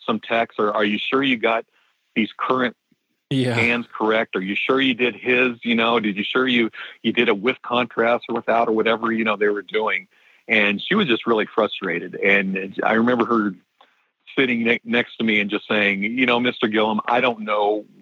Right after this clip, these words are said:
Speaker 1: what happened here, uh, but, uh, there's nothing we can do.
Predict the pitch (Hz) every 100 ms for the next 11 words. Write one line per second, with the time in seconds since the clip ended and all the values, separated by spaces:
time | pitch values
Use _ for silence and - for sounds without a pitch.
0 | 95 110 113 - _ _ _ _ _ _
1 | _ _ _ - - 117 - 92 92 107
2 | 90 76 - - - - - 87 87 87
3 | 87 87 95 95 95 - 92 92 95 107
4 | 107 120 117 113 107 101 101 101 92